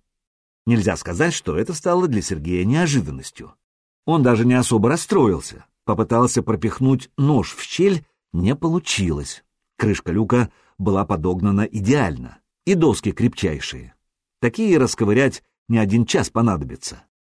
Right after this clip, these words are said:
Лучше подождать, пока кто-нибудь не придёт проведать пленников. «Это хорошо, что люк маленький», — сказал он Хузарину. «Сначала спустится кто-то один. И у нас появится оружие», — завершил Машек. Время шло,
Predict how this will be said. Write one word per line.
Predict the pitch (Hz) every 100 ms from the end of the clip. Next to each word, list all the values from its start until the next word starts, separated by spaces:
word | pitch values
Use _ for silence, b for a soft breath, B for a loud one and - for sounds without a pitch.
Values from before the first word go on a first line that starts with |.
| _ _
Лучше | 76 120 190 - 202
подождать, | - 107 101 85 117 196 - -
пока | 85 170
кто-нибудь | 165 - 170 175 175
не | 120
придёт | - 80 85 151 - -
проведать | 175 180 156 101 98 127 -
пленников. | 143 87 69 71 65 _ _ _ _ _ _ _
«Это | 90 80
хорошо, | 95 95 -
что | 95 92
люк | 92 87
маленький», — | 120 107 82 -
сказал | 78 101 98 90
он | 85
Хузарину. | - 107 104 80 71 62 _ _ _ _
«Сначала | - 104 82 196 190
спустится | - 127 151 202 - 156
кто-то | - 90 110
один. | 165 135 101 76 65 _ _ _ _ -
И | 160
у | 90
нас | 98 185 -
появится | 240 226 170 190 - - 240
оружие», — | 147 120 104 131 143 -
завершил | - 131 127 - 107
Машек. | 113 117 113 110 - _ _ _ _ _ _ _ _ -
Время | 139 202 107
шло, | - 139 202